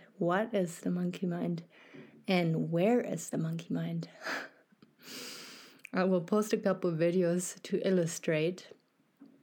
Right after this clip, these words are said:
But for you, I wanna, um, yeah, put it into words. Your ego is part of your mind that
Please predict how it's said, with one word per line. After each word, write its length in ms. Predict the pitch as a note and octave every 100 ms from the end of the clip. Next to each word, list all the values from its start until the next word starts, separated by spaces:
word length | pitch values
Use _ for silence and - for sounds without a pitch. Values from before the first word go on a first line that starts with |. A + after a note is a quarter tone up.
| - - -
But 220 | F#3 F3+
for 120 | E3+ F#3+
you, 280 | F3 F#3+
I 120 | G3 F3
wanna, 440 | E3+ F3 E3 D#3+ - - - - _ _
um, 560 | F3 E3 E3 D#3+ D#3 D#3 -
yeah, 240 | G3+ G3+ D3 -
put 180 | -
it 120 | G3+ F#3+
into 260 | F#3 -
words. 600 | F#3+ F#3+ D#3 - - - - _
Your 500 | E3+ E3 E3+ E3+ E3+
ego 640 | E3 G#3+ G#3 F3 E3+ F3+ F#3+ - - - - _ _
is 500 | F3+ F3+ F#3 - - - _
part 300 | - A#3 C#4
of 180 | C4+ A3
your 160 | A3+
mind 720 | G3+ F#3 F3+ F3+ F#3 F#3 F#3 - - _ - - _
that 800 | F3+ D#3+ F3 F3 F3 E3 - -